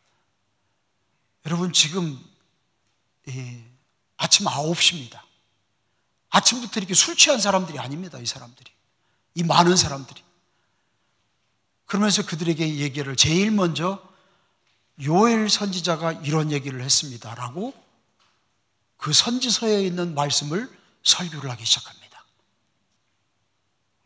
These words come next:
이 누가라고 하는 분이 성경을 저술을 했을 때 이분은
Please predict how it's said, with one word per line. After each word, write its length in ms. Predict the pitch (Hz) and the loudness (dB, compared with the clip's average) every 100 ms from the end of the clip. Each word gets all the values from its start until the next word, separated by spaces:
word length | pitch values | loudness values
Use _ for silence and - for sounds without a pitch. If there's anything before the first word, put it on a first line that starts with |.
| _ _ _ _ _ _ _ _ - - - _ - | _ _ _ _ _ _ _ _ -20 -20 -20 _ -6
이 260 | 185 196 190 - | -2 -2 -4 -8
누가라고 720 | 143 214 214 247 226 202 190 | -2 2 6 8 10 8 6
하는 480 | 175 170 170 156 139 | 6 4 2 -4 -4
분이 520 | 160 165 156 202 233 _ _ _ - | 0 0 0 -4 -10 _ _ _ -12
성경을 580 | - 190 185 170 160 | -8 -4 -2 -2 0
저술을 460 | - 143 131 139 123 | -2 0 -2 -4 -6
했을 220 | 123 123 | -4 -6
때 340 | - 151 120 95 _ _ _ _ _ _ _ _ - - 143 | -6 -6 -8 -12 _ _ _ _ _ _ _ _ -20 -14 -8
이분은 500 | 135 165 165 123 | -2 2 2 0